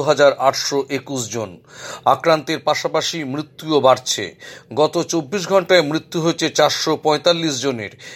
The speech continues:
দেশে মোট মৃতের সংখ্যা এখন তেরো হাজার ছশো নিরানব্বই। অবশ্য গত চব্বিশ ঘন্টায় সুস্থ হয়ে উঠেছেন তেরো হাজার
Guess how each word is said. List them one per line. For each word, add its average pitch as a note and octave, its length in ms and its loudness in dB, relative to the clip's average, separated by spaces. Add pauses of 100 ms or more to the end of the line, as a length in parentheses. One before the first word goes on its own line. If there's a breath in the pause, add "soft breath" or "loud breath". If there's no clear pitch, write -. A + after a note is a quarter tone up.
(240 loud breath)
দেশে D#3 260 0
মোট D#3+ 340 0
মৃতের D3 400 -2
সংখ্যা D#3 280 2
এখন D#3 260 0
তেরো C#3+ 280 0
হাজার D3 340 2 (360 loud breath)
ছশো D#3 380 0
নিরানব্বই। C#3 680 0 (440 loud breath)
অবশ্য D#3+ 380 2 (220)
গত C#3+ 140 0 (160)
চব্বিশ E3 340 -6
ঘন্টায় F3+ 440 2
সুস্থ - 340 -8
হয়ে F3 160 4
উঠেছেন E3+ 360 0
তেরো D#3 280 2
হাজার D3+ 320 4